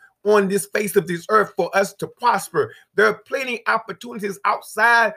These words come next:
the realms of North America. A hundred and ninety-six million nine hundred and forty thousand square miles. That's the one lesson that I learned that I kept in my mind when I joined the Nation of Islam.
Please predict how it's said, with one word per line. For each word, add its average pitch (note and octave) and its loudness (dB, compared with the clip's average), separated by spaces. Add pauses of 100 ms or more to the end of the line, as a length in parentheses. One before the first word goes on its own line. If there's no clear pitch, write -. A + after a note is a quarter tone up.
(140)
the F#3+ 0
realms A#3 0
of G#3+ -4
North A#3 0
America. B3+ 0 (4000)
A F#3+ 0
hundred C4+ 2
and A#3 -6
ninety-six A#3+ 0
million A#3+ -6
nine B3 2
hundred A3 -4
and G3+ -6
forty A#3 2
thousand A3+ 2
square A#3 0
miles. A3+ 2
That's A3+ 0
the A3 -6
one C4 0
lesson A3+ -2
that A3+ -2
I A3 0
learned A#3 0
that G3+ -2
I G#3+ -4
kept - 0 (580)
in G3 -6
my A#3 0
mind B3 0 (1600)
when D3 -12
I C#3+ -10
joined D3 -8
the C#3 -6
Nation C#3 -12
of C3 -6
Islam. A#2 -2